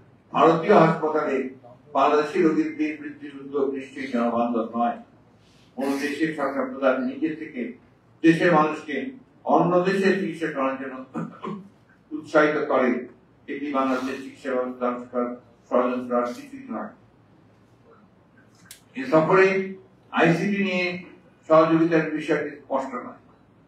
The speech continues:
ভবিষ্যৎ অর্থনীতিতে অপার সম্ভাবনার আইসিটি সেক্টরে সহযোগিতার ক্ষেত্রে আমাদের সক্ষমতা ও জাতীয় নিরাপত্তা ঝুঁকিপূর্ণ হয়ে,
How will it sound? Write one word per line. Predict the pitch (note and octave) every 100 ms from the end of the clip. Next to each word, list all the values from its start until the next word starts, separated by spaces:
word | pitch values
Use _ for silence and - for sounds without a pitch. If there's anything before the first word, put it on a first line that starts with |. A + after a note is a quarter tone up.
| _
ভবিষ্যৎ | - E3+ E3+ E3+ D#3
অর্থনীতিতে | D3+ - D3 D3 D3 D3 - _
অপার | - C3+ D#3+ D#3+ -
সম্ভাবনার | D#3+ C#3 C#3 C#3+
আইসিটি | C#3+ C#3+ - - -
সেক্টরে | - C#3 C#3 C3+ - - _ -
সহযোগিতার | D3 D#3 F3 F3+ F3+ -
ক্ষেত্রে | D3+ - C#3 C3 - _
আমাদের | - D3 C#3+
সক্ষমতা | D#3 - - D#3+ - - - - - _
ও | G#2
জাতীয় | C3 D3 D#3 D#3
নিরাপত্তা | E3 E3+ D#3+ D3
ঝুঁকিপূর্ণ | C#3+ E3 - D#3+ D3+
হয়ে, | C3+